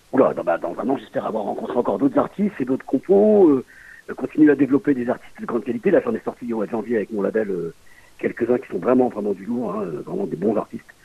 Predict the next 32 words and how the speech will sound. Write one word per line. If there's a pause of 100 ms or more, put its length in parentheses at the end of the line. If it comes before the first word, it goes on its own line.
(420)
Euh,
déjà
qui
étaient
déjà
bons
à
l'époque,
hein. (640)
Et,
euh,
et
puis
pour
moi,
eh
ben,
euh, (100)
je
continue,
mon
album,
je
le
lance
et
puis
je
continue
à
écrire,
euh,